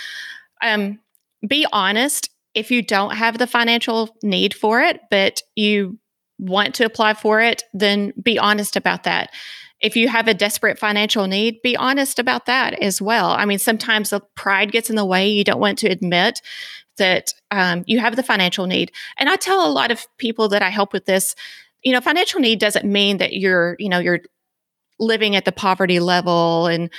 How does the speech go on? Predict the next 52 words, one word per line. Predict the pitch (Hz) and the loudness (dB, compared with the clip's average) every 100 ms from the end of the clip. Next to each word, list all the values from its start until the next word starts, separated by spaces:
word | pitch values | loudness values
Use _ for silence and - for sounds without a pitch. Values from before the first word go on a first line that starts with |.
| - - - | -16 -16 -6
um, | 208 185 175 | 0 0 2
it, | 233 - | 0 2
it | 233 | 0
doesn't | 311 285 | 0 0
mean | 233 202 | 0 0
that | 196 185 | 0 0
at | 180 | 0
all. | 202 254 220 | 2 2 2
I | 226 | 2
mean, | 226 214 214 | 0 -2 -2
for | 240 | -4
example, | 233 247 302 - 190 | 0 0 0 0 0
back | - 208 | 0 -2
to | - | 0
our | - 202 | 2 2
own | 220 214 | 2 0
story, | - - 202 240 214 202 - - - | -2 -2 0 2 2 0 -8 -10 -2
moving | 226 240 226 | 0 2 0
to | 226 | -2
Maui, | 190 180 202 214 180 180 | -2 2 2 4 2 2
and | - 190 185 | 0 0 0
we, | 202 196 190 | 0 0 0
we | 214 196 | -2 -2
put | - - | -2 -4
so | - - 220 | -2 0 2
much | 233 226 - | 2 0 0
money | 214 220 202 | 0 0 0
into | - 185 - 185 | -2 -2 -2 -2
starting | - 196 190 180 | 0 0 0 0
a | |
new | 180 180 | -2 -4
business, | 180 254 254 214 208 196 | -2 -2 0 0 0 0
and | 190 | -4
that | 190 | -4
was | - - | -4 -4
our | 185 | -6
passion. | - 190 190 - 185 175 185 - | -2 -2 0 0 0 -2 -2 -4
It, | - - _ | -4 -6 _
the | 196 | -6
cost | - 185 - | 0 0 0
of | 185 | -4
living | 220 226 214 | -2 -2 -2
here, | 208 185 | 0 -2
the | 190 | -2
cost | 208 214 | -4 -4
of | 226 | -6
flying | - 233 277 277 | -2 0 2 2
here | 247 208 | 2 2
is | 190 | 0
so | - 190 | 0 0
much | 175 - | 0 -2
more. | 185 175 175 | -2 0 0